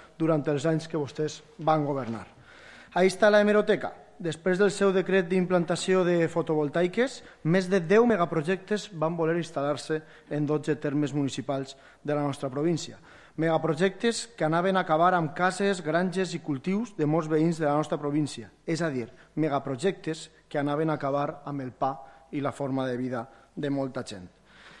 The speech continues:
I saben què va fer Compromís quan tenia tot el seu poder al seu abast per a canviar a-, aquesta situació? Quan sustentaven el govern d'Espanya, quan estaven governant en la Diputació i en la Generalitat, quan tenien totes les armes legals i polítiques per a frenar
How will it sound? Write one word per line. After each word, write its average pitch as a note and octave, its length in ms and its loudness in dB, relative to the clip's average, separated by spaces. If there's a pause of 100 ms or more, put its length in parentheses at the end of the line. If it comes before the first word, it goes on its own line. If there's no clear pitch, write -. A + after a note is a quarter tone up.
(220)
I E3+ 60 0
saben A3 320 6
què A3 80 8
va G#3 100 8
fer G3+ 300 2
Compromís F#3+ 720 6
quan E3 200 4
tenia F3+ 300 6
tot F3+ 220 2
el D#3+ 80 4
seu F3+ 180 4
poder E3+ 320 8 (320)
al D#3+ 160 4
seu F3+ 220 6
abast D#3+ 280 6
per D#3 140 2
a D#3 80 6
canviar D3+ 300 6
a-, D3+ 80 4 (180)
aquesta D3+ 300 2
situació? D3+ 480 0 (340)
Quan E3 220 0
sustentaven F#3 680 4
el F#3 120 4
govern E3+ 260 6
d'Espanya, E3 460 2 (280)
quan D#3 200 4
estaven F#3+ 340 4
governant F3+ 480 6
en F3+ 80 4
la E3+ 80 8
Diputació D#3+ 560 4
i F#3+ 80 6
en E3+ 80 6
la D#3+ 100 6
Generalitat, C#3+ 800 0
quan D#3+ 220 4
tenien F#3 340 2
totes G3+ 300 0
les D#3+ 160 -4
armes F#3 320 0
legals E3 560 2
i F3 100 0
polítiques E3 600 2
per D3+ 160 2
a C#3+ 40 2
frenar D3+ 300 2